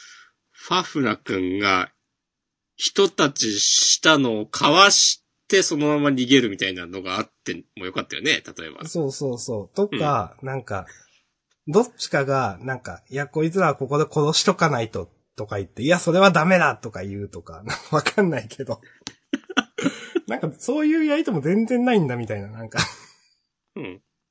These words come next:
Speaker 2: <laughs> え、飛んでいくのぼーっと見てるみたいな、なんか。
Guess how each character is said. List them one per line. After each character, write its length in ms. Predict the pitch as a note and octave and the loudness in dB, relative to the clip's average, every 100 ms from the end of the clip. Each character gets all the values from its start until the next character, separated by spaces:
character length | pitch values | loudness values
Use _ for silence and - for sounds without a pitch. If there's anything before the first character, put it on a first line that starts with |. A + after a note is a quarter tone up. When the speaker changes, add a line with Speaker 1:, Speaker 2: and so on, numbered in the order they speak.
| _ _ _ - | _ _ _ -4
Speaker 2:
<laughs> 520 | A3+ B3 - - - | -4 -4 -12 -12 0
え、 300 | F3+ D3 E3+ _ _ _ _ - E3 | 2 2 -2 _ _ _ _ -20 -4
飛 140 | G3 A3 | 2 2
ん 80 | A#3 | 4
で 140 | A3+ | 2
い 60 | A3+ | 2
く 100 | A#3 | 0
の 100 | C3+ | 2
ぼ 220 | C3 D3+ | 2 0
ー 60 | |
っ 20 | - | 0
と 100 | D#3+ | -2
見 120 | D#3+ | 0
て 80 | B2 | -2
る 100 | G2+ | -4
み 80 | |
た 100 | G2+ | -8
い 40 | G2 | -12
な、 100 | F#2+ | -14
な 100 | G2 | -16
ん 60 | |
か。 120 | G#2 | -18